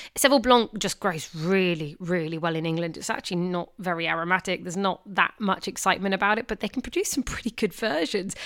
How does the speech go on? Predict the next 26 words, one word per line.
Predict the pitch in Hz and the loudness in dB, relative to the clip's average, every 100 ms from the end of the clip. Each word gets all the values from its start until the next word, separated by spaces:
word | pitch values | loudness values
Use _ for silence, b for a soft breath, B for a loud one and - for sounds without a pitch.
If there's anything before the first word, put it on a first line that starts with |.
| B | B
and | 247 | -2
it | |
seems | - 277 | 0 -2
to | - | 0
do | 247 | -2
better | 208 220 208 | 0 2 2
here | 226 277 | 0 -2
than | 190 185 | 0 -2
anywhere | 185 190 185 | -2 0 0
else. | 214 226 - - B B B | -2 -4 -10 -14 B B B
Uh, | 196 190 185 | 10 10 8
then | 185 180 180 180 B B | 6 4 4 2 B B
you | 170 | -4
have | 151 | -4
Pinot | - 165 151 | -6 -6 -2
Gris | 262 269 254 | 2 2 2
at | |
two | - 254 | 0 -2
percent, | - 247 240 - | 0 2 2 0
Rondo | 185 226 240 233 | 0 4 4 2
two | 226 220 | 2 -2
percent, | - 214 202 | 0 0 2
and | 196 | 2
then | 190 180 | 2 2
the | |
rest, | 185 262 - - | 2 2 0 -8